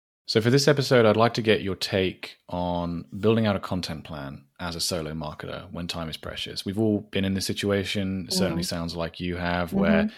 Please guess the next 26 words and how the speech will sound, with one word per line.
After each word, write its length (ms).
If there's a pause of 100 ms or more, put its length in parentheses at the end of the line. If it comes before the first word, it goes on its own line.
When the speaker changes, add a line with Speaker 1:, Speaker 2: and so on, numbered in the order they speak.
(380)
Speaker 1:
you 60
know, 120
you 440
are 420
the 640
solo 760
marketer 760 (140)
in 80
an 80
organization. 1120
You're 160
doing 720
five 480
different 320
things 260
at 120
once. 580
You 80
know, 180
you're 200
doing 340
content, 480
you're 60
doing 160
strategy, 480
you're 120